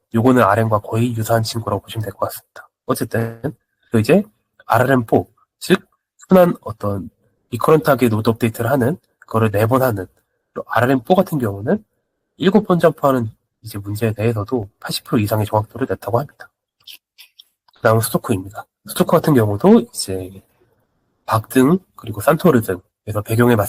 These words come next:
배경에서 말씀드렸던 요 친구들도 비교했지만, 뭐 어떤 이런, 네, 이런 어떤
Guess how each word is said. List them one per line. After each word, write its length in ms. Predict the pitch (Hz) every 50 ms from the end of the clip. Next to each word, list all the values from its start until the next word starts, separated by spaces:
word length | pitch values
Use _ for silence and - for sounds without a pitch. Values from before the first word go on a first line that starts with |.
| - -
배경에서 380 | - - 113 107 131 123 117 120
말씀드렸던 720 | 107 104 - - 123 117 107 98 - _ - 95 110 151 - _ _ _ _ _ _ _ _ _ -
요 120 | 120 131 147
친구들도 540 | - - 180 156 151 131 123 113 113 117 110
비교했지만, 600 | - 110 110 113 147 - - - 110 131 131 113 - _ _ _ _ _ _ _ _
뭐 200 | - 95 90 87
어떤 240 | 90 - - 98 98
이런, 480 | 95 95 95 95 95 95 92 92 92 101 _ _ _ _ _ _ _ _ _ _ _ _ _ _ _ _ _ _ _ _ _ _ _ _ _ _ _ _ _ _ _ _ _ _ _ _ _ _
네, 100 | - 98
이런 280 | 101 104 104 107 104 98
어떤 500 | 98 - - 104 104 101 98 - -